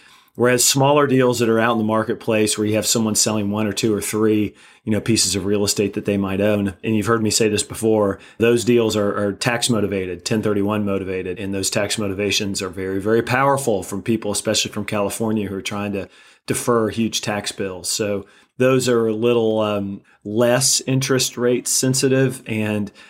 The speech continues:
are, you know, nonetheless, uh, under pressure a little bit right now. Cap rate spreads have, have come up probably between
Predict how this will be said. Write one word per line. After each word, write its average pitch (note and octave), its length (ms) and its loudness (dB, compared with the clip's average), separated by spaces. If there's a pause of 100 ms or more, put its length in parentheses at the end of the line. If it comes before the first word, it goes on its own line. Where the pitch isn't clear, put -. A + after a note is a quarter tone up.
(140)
are, G2+ 420 0
you A#2 80 0
know, G#2 120 0
nonetheless, G#2+ 680 2
uh, F#2+ 260 -6 (240)
under G#2+ 200 -2
pressure G#2+ 520 0 (320)
a G#2 60 -2
little G#2+ 160 2
bit G2 140 0
right G2+ 240 -2
now. F#2+ 380 -6 (120)
Cap A#2 280 -2
rate A#2 200 2
spreads A2 460 2
have, G2 240 -6
have G#2 180 -6
come A2 180 0
up G#2+ 220 -2
probably A2+ 560 2
between G#2+ 560 -2